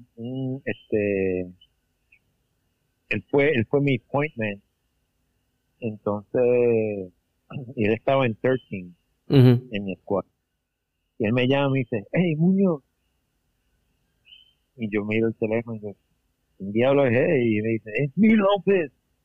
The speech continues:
Speaker 1: Y yo no, hacía tiempo, yo hacía desde el dos mil, dos mil cinco que yo me fui, yo no lo veía.
Speaker 2: Ujú.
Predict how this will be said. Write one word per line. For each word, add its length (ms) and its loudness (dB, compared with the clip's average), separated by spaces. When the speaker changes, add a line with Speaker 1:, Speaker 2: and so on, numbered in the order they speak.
Speaker 1:
Y 140 -6
yo 80 0
no, 280 0
hacía 220 -4
tiempo, 320 -4
yo 400 2
hacía 760 2
desde 200 -2
el 100 -4
dos 200 -2
mil, 840 -4
dos 160 -4
mil 280 -2
cinco 360 0
que 120 -2
yo 100 0
me 120 0
fui, 220 -2
yo 80 0
no 160 -2
lo 120 2
veía. 340 -2
Speaker 2:
Ujú. 440 6